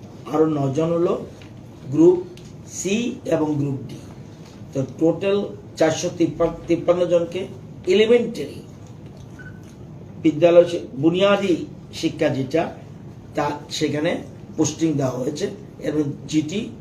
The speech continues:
দুইশো আটচল্লিশ, ইউজিটি একশো ছিয়ানব্বই। এছাড়া আমরা আজকে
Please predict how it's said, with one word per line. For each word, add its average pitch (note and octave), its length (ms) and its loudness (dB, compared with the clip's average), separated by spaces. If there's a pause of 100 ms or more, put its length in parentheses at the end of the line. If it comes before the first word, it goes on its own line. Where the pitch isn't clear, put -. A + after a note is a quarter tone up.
(180)
দুইশো C#3+ 240 2
আটচল্লিশ, F3+ 560 0 (340)
ইউজিটি E3 560 2 (260)
একশো E3 280 -4
ছিয়ানব্বই। - 1800 -8
এছাড়া E3+ 580 2 (2500)
আমরা E3+ 540 4 (1800)
আজকে D3+ 600 4